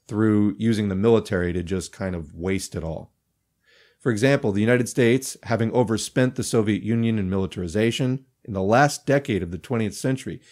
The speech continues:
continued to create wars throughout the world. Panama, there's a great movie called The Panama Deception. Iraq, Bosnia, et cetera, unleashing double and triple the firepower in all of World War Two. So again, if you can't sell the capital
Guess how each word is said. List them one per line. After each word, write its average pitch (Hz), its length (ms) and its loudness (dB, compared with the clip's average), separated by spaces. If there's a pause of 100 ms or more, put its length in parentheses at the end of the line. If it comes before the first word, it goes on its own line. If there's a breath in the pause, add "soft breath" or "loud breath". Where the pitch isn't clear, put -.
(180 soft breath)
continued 156 640 0
to - 80 -6
create 120 420 0
wars 110 340 0
throughout 110 420 2
the - 60 -4
world. 85 300 -6 (360 soft breath)
Panama, 117 560 2 (320)
there's 92 160 -8
a 82 160 -8 (100)
great 120 400 0
movie 107 260 0
called 98 200 -6
The 90 60 -8
Panama 104 420 -2
Deception. 90 580 -8 (560 soft breath)
Iraq, 110 460 4 (280)
Bosnia, 101 560 2
et 101 120 -8
cetera, 95 420 0 (220)
unleashing 113 480 -2
double 131 400 4
and 113 180 -6
triple 190 380 0
the 98 80 -2
firepower 85 720 -6 (180)
in 104 160 -10
all 123 280 4
of 104 100 0
World 101 240 2
War 95 180 0
Two. 85 420 -4 (300)
So - 160 -8
again, 104 260 2
if 101 120 -2
you 104 80 -4
can't 123 260 0
sell 156 300 4
the 131 100 2
capital 85 580 -4